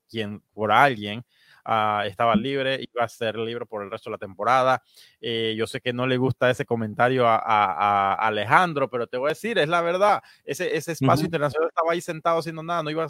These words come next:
Speaker 1: no lo iban a usar, el equipo no estaban planeando en usar un-, en, en Adia hasta el próximo año, y lo traen por estos meses. Lo que no entiendo es, lo traen a prueba, pero obviamente tienen que hacer cuarentena, ya pueden quitar, eh, bajar el comentario, ah, ah,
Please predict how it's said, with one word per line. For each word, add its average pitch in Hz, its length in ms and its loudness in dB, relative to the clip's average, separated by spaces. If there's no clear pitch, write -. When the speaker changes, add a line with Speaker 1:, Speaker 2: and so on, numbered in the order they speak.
Speaker 1:
no 151 120 -4
lo 160 140 -4
iban 156 160 -4
a 139 60 -6
usar, 143 200 -2
el 123 120 -6
equipo 151 340 -12
no 127 80 -6
estaban 151 240 -4
planeando 131 320 -6
en 147 60 -10
usar 127 320 -8
un-, 135 160 -12
en, 117 200 -12
en 113 200 -10
Adia 139 340 4
hasta 123 160 -2
el 113 60 -10
próximo 120 420 -4
año, 151 200 0
y 151 80 -18
lo 147 120 0
traen 208 320 2
por 175 160 -2
estos 190 240 -4
meses. 175 600 -4
Lo 151 200 2
que 147 140 0
no 156 180 -4
entiendo 175 580 -4
es, 87 220 -8
lo 117 100 -16
traen 180 240 -4
a 190 60 0
prueba, 110 560 2
pero 117 340 0
obviamente 151 380 -4
tienen 165 180 -6
que 165 60 -4
hacer 147 180 -4
cuarentena, 135 640 -6
ya 127 140 -6
pueden 151 260 -6
quitar, 123 320 -6
eh, 113 300 -2
bajar 123 240 -2
el 123 80 -10
comentario, 117 600 -8
ah, 98 300 -6
ah, 98 460 -6